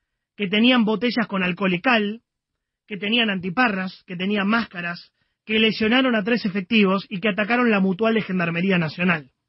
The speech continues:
Dice Cristina en su tuit, "Para el gobierno de la ciudad,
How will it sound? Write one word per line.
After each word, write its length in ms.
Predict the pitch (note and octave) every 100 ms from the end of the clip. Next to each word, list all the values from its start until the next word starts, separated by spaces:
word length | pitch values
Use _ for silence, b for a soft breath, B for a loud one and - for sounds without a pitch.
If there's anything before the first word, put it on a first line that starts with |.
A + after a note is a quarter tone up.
| _ _ _ _ _ _ _ _ _ _ -
Dice 220 | F#3+ G3
Cristina 340 | G3 G3 G#3+
en 60 | F#3+
su 120 | F#3
tuit, 200 | G3+ G#3+ -
"Para 200 | A#3 A#3+
el 100 | B3
gobierno 460 | B3+ D4+ E4+ D#4 A#3
de 80 |
la 120 | A3 G3+
ciudad, 440 | A3+ C4+ D4